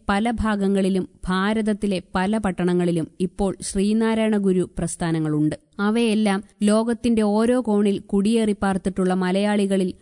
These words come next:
ഒരു പ്രത്യേക സമുദായക്കാർ ഒത്തുകൂടിയുണ്ടാക്കിയിട്ടുള്ള സ്ഥാപനങ്ങളാണ്. അവയിൽ പലതും പ്രവർത്തിക്കുന്നത് ആണ്ടിലൊരിക്കൽ ഗുരുജയന്തിയും സമാധി ദിനവും ആഘോഷിക്കാനും മറ്റവസരങ്ങളിൽ അംഗങ്ങൾക്ക് ഒത്തുകൂടി രസിക്കാനുമുള്ള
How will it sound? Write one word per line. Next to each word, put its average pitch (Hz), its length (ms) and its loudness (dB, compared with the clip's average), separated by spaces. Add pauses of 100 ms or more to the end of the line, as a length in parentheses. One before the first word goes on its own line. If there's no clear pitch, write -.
(100)
ഒരു 196 160 2
പ്രത്യേക 226 540 -2
സമുദായക്കാർ 196 760 0 (100)
ഒത്തുകൂടിയുണ്ടാക്കിയിട്ടുള്ള 185 1300 0
സ്ഥാപനങ്ങളാണ്. 160 840 -2 (180)
അവയിൽ 220 440 0
പലതും 214 420 2
പ്രവർത്തിക്കുന്നത് 190 720 0 (220)
ആണ്ടിലൊരിക്കൽ 190 840 0
ഗുരുജയന്തിയും 185 880 0 (100)
സമാധി 202 580 0
ദിനവും 185 400 2 (260)
ആഘോഷിക്കാനും 185 840 0 (240)
മറ്റവസരങ്ങളിൽ 190 920 -2 (120)
അംഗങ്ങൾക്ക് 208 680 0
ഒത്തുകൂടി 185 640 0
രസിക്കാനുമുള്ള 185 800 0